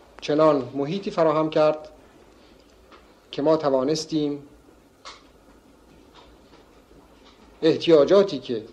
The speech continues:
از لحاظ قانون اساسی برای سر صورت دادن به یک حکومت قانونی و دموکراتیک در این مملکت بود،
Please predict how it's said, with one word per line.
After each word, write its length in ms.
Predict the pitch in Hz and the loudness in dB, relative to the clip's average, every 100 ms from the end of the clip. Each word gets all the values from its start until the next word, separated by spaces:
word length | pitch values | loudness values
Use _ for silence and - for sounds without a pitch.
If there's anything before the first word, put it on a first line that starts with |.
| - _ _ _ - | -20 _ _ _ -8
از 280 | 147 135 135 | -4 -2 0
لحاظ 380 | 135 180 151 | 4 6 6
قانون 500 | 127 120 135 131 160 | 4 0 0 2 0
اساسی 640 | 151 131 - 117 - 165 - - _ - _ _ _ _ _ _ _ 120 | 0 -2 -4 -4 -4 -10 -12 -20 _ -20 _ _ _ _ _ _ _ -4
برای 460 | 135 143 175 151 | 2 6 6 6
سر 280 | - - 135 | 0 0 -2
صورت 420 | 135 131 127 127 | -2 -2 -2 -2
دادن 420 | - 120 139 143 117 123 | -2 0 0 -4 -8 -8
به 80 | 123 | 0
یک 180 | 156 156 | 0 -2
حکومت 460 | 127 - 123 139 - | -10 -8 -4 -6 -4
قانونی 680 | 127 123 120 120 117 131 139 | -4 -2 -2 -2 -6 -4 -2
و 120 | 123 | -2
دموکراتیک 580 | 123 123 120 120 120 160 | -2 -4 -4 -10 -10 -2
در 100 | 131 | -2
این 160 | 123 | 0
مملکت 320 | 120 113 120 113 | -4 -6 -10 -8
بود، 340 | - 202 - | -6 -6 -8